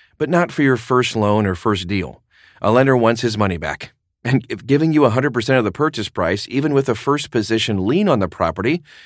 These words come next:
doesn't really do much to stop you from walking away if you find something unexpected and unbudgeted.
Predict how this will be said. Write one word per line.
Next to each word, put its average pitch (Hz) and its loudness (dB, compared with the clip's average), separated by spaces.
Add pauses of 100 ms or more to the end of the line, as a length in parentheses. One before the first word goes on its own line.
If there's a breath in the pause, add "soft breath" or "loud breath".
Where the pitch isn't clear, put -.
(380 loud breath)
doesn't 240 -2
really 202 2
do 143 2
much 147 0
to 123 -4
stop 127 -2
you 131 0
from 113 -2
walking 110 0
away 92 0
if 120 -4
you 101 -2
find 107 -2
something 110 -2
unexpected 104 -2 (280 loud breath)
and 117 2
unbudgeted. 117 0